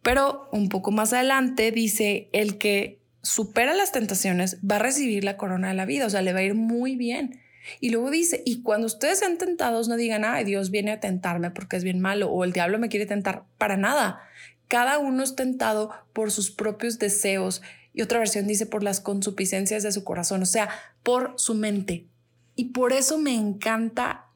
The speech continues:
esta parte y quisiera reflexionar con ustedes al respecto. Cada uno de nosotros es tentado por su propia mente, es decir, nosotros mismos nos autosaboteamos.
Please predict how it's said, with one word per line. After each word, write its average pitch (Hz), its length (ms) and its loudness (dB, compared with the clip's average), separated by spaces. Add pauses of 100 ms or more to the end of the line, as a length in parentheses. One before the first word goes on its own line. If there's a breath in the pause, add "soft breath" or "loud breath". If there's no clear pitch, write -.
(140)
esta 202 320 -2
parte 190 440 -2 (1120 loud breath)
y 233 140 -2
quisiera 208 360 2
reflexionar 190 640 0
con 185 100 -2
ustedes 185 360 0
al 165 100 -2
respecto. - 640 -6 (560 loud breath)
Cada 247 340 2
uno 240 240 2
de 214 80 0
nosotros 190 640 -2
es 202 160 -2
tentado 196 560 -2
por 208 180 -2
su 196 300 -2
propia 202 420 0
mente, 185 500 0
es 202 80 0
decir, 220 460 0
nosotros 240 800 0
mismos 185 320 0
nos 180 300 0
autosaboteamos. 180 1160 -6